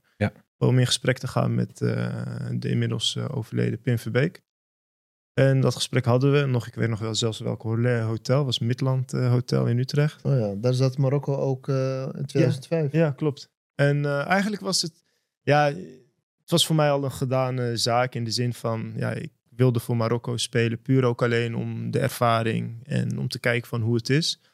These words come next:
Speaker 2: Eh, dus eigenlijk dat hele gesprek was niet nodig. En,
Speaker 3: Mocht je
Speaker 2: eh,
Speaker 3: nog terug naar Nederland toen of toen
Speaker 2: Nee,
Speaker 3: niet?
Speaker 2: nee,
Speaker 3: Oké.
Speaker 2: nee. Dus het was echt inderdaad een officiële, eh, overstap.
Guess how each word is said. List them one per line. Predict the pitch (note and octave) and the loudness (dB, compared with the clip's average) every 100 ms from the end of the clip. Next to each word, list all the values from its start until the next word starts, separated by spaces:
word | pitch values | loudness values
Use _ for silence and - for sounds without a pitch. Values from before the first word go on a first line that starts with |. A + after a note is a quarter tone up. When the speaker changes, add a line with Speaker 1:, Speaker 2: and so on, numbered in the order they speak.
| _ _ _ _ | _ _ _ _
Speaker 2:
Eh, | B2 A#2 A#2+ A#2+ A#2 | 2 2 2 -2 -2
dus | A#2 - | -2 -2
eigenlijk | C#3+ B2 A#2+ - | -2 -4 -4 0
dat | A#2 | 0
hele | A2+ | 0
gesprek | - A#2+ A2+ | -4 -4 -6
was | A#2 - | -6 -4
niet | A2 | -2
nodig. | A2+ A2 A2+ A2 - | -4 -4 -8 -12 -10
En, | B2 C3+ | 2 4
Speaker 3:
Mocht | E3 A#2 | 4 2
je | F#3 | 0
Speaker 2:
eh, | |
Speaker 3:
nog | F3+ | 0
terug | - F3+ | -6 -6
naar | G3 F#3 | -2 -2
Nederland | G#3 A3+ A3+ | -2 -2 -6
toen | A#3+ | -4
of | A3+ G#3+ | -4 -6
toen | C3+ - | -6 2
Speaker 2:
Nee, | C3 | 2
Speaker 3:
niet? | B2 A#2 - | 2 -6 -12
Speaker 2:
nee, | - - | -8 -6
Speaker 3:
Oké. | A2+ A2 F#2+ | -6 -10 -8
Speaker 2:
nee. | G2 - C#3 | -6 -6 -2
Dus | B2 | -2
het | D3 | 0
was | C3+ | 0
echt | D3 - | -2 -4
inderdaad | - D3 B2+ C3 C3+ C3+ | -2 0 2 2 0 -2
een | D3+ | -6
officiële, | C#3+ D3 - C3 B2 A#2+ | -4 0 2 2 2 0
eh, | B2 B2 B2 A#2+ A#2+ B2 A#2+ A#2 _ _ _ _ _ | 0 -2 -4 -6 -6 -8 -10 -14 _ _ _ _ _
overstap. | C3 B2+ D3 - C#3 A#2 | 2 2 2 2 2 0